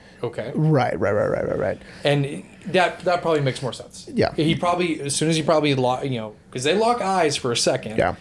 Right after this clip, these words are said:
Speaker 1: And he probably was like,
Speaker 2: There it is.
Speaker 1: "I told you so."
Speaker 2: Yeah, yeah. Um,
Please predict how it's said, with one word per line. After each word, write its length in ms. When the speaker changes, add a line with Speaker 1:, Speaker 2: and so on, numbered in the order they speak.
Speaker 1:
And 80
he 80
probably 260
was 80
like, 160
Speaker 2:
There 200
it 60
is. 180
Speaker 1:
"I 40
told 240
you 60
so." 100
Speaker 2:
Yeah, 280
yeah. 360
Um, 240